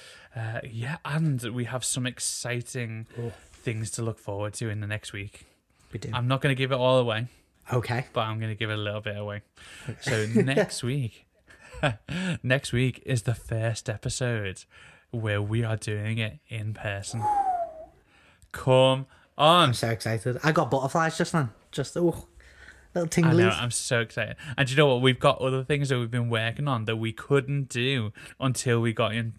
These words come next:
Speaker 1: like, to do it in person. So lockdown has lifted. We're allowed to have people in each other's homes now. And so next week's episode, we're gonna be in the studio,
Speaker 2: Ooh.
Speaker 1: in the new podcast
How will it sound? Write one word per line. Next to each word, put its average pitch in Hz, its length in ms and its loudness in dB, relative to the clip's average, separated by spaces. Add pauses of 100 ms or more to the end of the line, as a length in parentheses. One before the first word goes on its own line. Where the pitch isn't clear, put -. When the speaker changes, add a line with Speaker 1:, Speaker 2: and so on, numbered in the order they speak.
(140)
Speaker 1:
like, 110 280 -8
to - 100 -8
do 110 180 -2
it 110 120 -2
in 113 80 -6
person. 113 500 -4 (320)
So 104 400 0 (360)
lockdown 127 600 2
has 120 220 2
lifted. 127 600 -2
We're 127 200 0
allowed 120 380 2
to 123 80 -10
have 123 140 -6
people 117 280 -8
in 120 140 -8
each 120 200 -6
other's 117 260 -4
homes 113 420 -4
now. 113 280 -4 (380)
And 107 180 -4
so 110 280 -2
next 131 420 -6
week's 139 180 -4
episode, 117 680 -4 (340)
we're 120 140 2
gonna 123 260 2
be 104 340 -4 (640)
in 110 180 -2
the 113 80 2
studio, 104 520 -2 (120)
Speaker 2:
Ooh. 123 180 -4 (180)
Speaker 1:
in 120 340 2
the 120 220 2
new 113 420 2 (220)
podcast - 680 -4